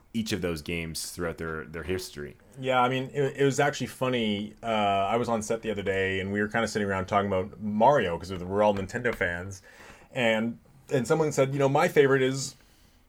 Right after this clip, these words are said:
Speaker 2: Mario Sunshine." I, I lo-, he was just like, "I love how, like, it's a theme in a world." And this other guy was like, "Well, I, M-, Mario Sunshine's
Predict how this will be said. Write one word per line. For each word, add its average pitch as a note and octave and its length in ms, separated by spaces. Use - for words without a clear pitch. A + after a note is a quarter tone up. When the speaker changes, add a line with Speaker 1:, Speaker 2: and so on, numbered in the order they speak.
Speaker 2:
Mario B2+ 300
Sunshine." C#3 520
I, G#2+ 60
I A2+ 220
lo-, A#2+ 260
he C3+ 200
was B2 80
just B2 100
like, C3 100
"I B2 80
love B2 320
how, B2+ 240
like, B2+ 320
it's B2+ 220
a C3 40
theme C#3+ 460
in G2+ 60
a G#2 60
world." A2 440
And A#2 160
this A#2+ 140
other D#3+ 180
guy A#2 260
was A2 120
like, A2+ 100
"Well, A#2+ 120
I, C#3+ 80
M-, B2 280
Mario D#3 300
Sunshine's B2+ 580